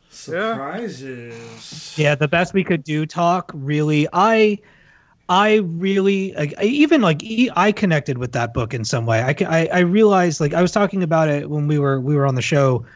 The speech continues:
Speaker 3: about, like, American history and the way that it's taught and the way that the textbooks are written and stuff like that. Like, we're the heroes of fucking everything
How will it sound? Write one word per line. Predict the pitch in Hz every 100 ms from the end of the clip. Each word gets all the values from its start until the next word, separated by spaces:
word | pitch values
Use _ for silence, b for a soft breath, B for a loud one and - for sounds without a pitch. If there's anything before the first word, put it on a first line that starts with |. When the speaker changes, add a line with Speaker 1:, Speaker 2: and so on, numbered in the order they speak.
| b b b b -
Speaker 3:
about, | 143 143 131 123 - _ _ _
like, | 143 139
American | 151 151 139 131
history | 127 - 131 123 117 113
and | 127 127 123 123
the | 131
way | 139 127
that | 120
it's | 113 -
taught | - 117 104 110
and | 135 123 117 120
the | 131
way | 127
that | 120 117
the | 131
textbooks | - 131 - 135 113 -
are | 117
written | 123 123
and | 113
stuff | - 107
like | 113
that. | 113
Like, | 117 113 B B
we're | - 254
the | 165
heroes | 151 151 127 104
of | 98
fucking | 101 143 127
everything | 107 113 101 - -